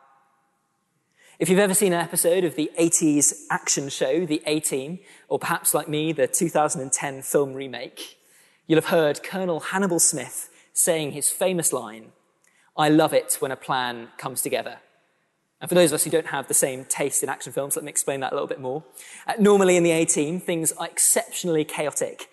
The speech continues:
as the team heads out on this mission or that. Something invariably goes wrong, things break, things explode. Things look bleak. Uh, but in the closing moments, when it seems like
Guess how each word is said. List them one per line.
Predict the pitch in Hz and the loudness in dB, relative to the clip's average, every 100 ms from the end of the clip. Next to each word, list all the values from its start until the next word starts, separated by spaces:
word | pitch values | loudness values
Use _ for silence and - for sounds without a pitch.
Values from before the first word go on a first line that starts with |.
| - - | -20 -6
as | 151 | -4
the | 160 | -2
team | - 160 143 | 0 0 0
heads | 151 139 | -4 0
out | 139 143 | 0 -2
on | 139 131 | -6 -4
this | 147 - | -2 -2
mission | 135 - 143 | -4 -4 -6
or | 143 127 | -4 -2
that. | 131 135 - - - - - - | 0 0 0 -4 -4 -14 -18 0
Something | - 214 170 | 2 4 2
invariably | 156 160 156 147 143 | 4 4 4 2 2
goes | 165 151 147 | 2 2 2
wrong, | 143 139 147 147 | 2 0 -2 -6
things | - 147 | -6 -4
break, | - 160 151 170 - - _ | -2 0 0 -2 -6 -18 _
things | 156 143 | 0 0
explode. | - - - 147 135 135 156 - - _ _ _ _ _ _ _ _ _ _ _ _ | 2 2 4 4 4 2 -2 -6 -12 _ _ _ _ _ _ _ _ _ _ _ _
Things | - 185 170 165 - - | 0 0 2 0 -2 -2
look | 143 - - - _ | -4 -4 -8 -20 _
bleak. | 151 147 - - - _ _ _ _ _ _ _ _ _ - | -4 -4 -6 -20 -20 _ _ _ _ _ _ _ _ _ -12
Uh, | |
but | 139 165 | -2 0
in | 165 | 2
the | 165 | 0
closing | - 208 226 226 185 | 2 4 4 4 2
moments, | 135 107 117 135 - | 0 -4 -12 -8 -8
when | 135 | -6
it | - | -6
seems | - 160 160 | -4 -4 -4
like | 127 - | -6 -6